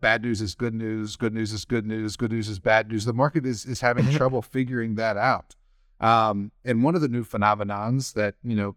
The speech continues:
Speaker 1: Keith McCullough's been talking about, but also the Financial Times is having a tough time figuring out, is these,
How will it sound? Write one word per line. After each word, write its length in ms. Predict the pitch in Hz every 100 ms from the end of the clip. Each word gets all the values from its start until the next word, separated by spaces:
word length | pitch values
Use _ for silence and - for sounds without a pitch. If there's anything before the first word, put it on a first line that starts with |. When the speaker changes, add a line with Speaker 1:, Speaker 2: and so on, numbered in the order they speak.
| -
Speaker 1:
Keith 200 | - 117
McCullough's 340 | 98 113 113 -
been 100 | 107
talking 320 | 110 113 110
about, 220 | 107 113
but 120 | 107
also 240 | 110 135 131
the 100 | 107
Financial 460 | 120 110 117 107
Times 440 | - 113 165 170 107
is 120 | 95
having 260 | 104 101
a 60 | 98
tough 240 | - 101
time 180 | - 101
figuring 420 | 98 107 104 101
out, 240 | 104 120 123
is 140 | 110
these, 300 | 123 120 107